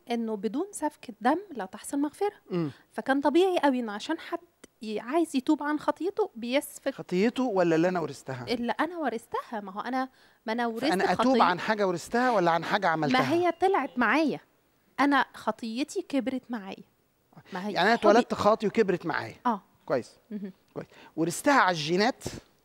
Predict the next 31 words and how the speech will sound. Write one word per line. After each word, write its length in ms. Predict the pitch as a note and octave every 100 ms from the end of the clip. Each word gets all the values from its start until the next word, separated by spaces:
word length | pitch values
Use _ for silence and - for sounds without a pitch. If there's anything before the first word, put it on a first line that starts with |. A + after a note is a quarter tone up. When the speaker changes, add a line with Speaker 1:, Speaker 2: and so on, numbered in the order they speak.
| _ _ _ _ _ _ _ _ -
Speaker 1:
آه. 140 | A3 G#3 _ _ _ _
Speaker 2:
يعني 180 | D#3 D#3
أنا 160 | G3 G3+
الجينات 480 | E3+ C#3+ E3+ G#3+ G#3
لو 120 | F3
فحصناها 760 | - - E3 F3+ A3 A3+ A#3 B3+
هنلاقي 560 | - E3+ F3 G3+ A3 G3
فيها 400 | G#3+ A#3 A3+ A3
جين 340 | F#3 A#3 A#3+
اسمه 280 | A3+ - G3+
الخطية. 420 | F#3 F3 D#3+ C3+
Speaker 1:
حضرتك 500 | B3+ A#3+ C#4+ G#4+ -
بتاخد 440 | G#3+ B3+ B3+ C#4+ G3
أسئ-، 360 | G3 - C#4 -
بتدي 520 | A3 - F4 F#4 C4+
أسئلة 560 | G3+ G#3 - D4+ D#4+ E4
Speaker 2:
أيوه. 260 | D#3 D#3 F#3 - _ -
Speaker 1:
تودينا 480 | B3+ A#3 G3+ C#4+ F#4
لبعيد. 480 | D4 - B3+ A4+ F#4 -
Speaker 2:
أيوه. 340 | D#3 D#3 D3 C#3 - - -
طب 160 | E3
إيه؟ 160 | F#3 B3
ما 120 | A#3+
أنا 100 | G3
جاوبيني، 680 | F3+ G3 F#3+ B3 E4+ G#3 F#3+
أنا 100 | A3+
عايز 240 | G#3 - -
أفهم. 380 | D4 E3+ C3 - _ _ _ _ - _ _ _ - - -
يعني 240 | F#3+ F#3 F3+
ورثنا 360 | A3+ C4+ C4+
ذنب، 420 | G#3 B3+ C#4+ G#3+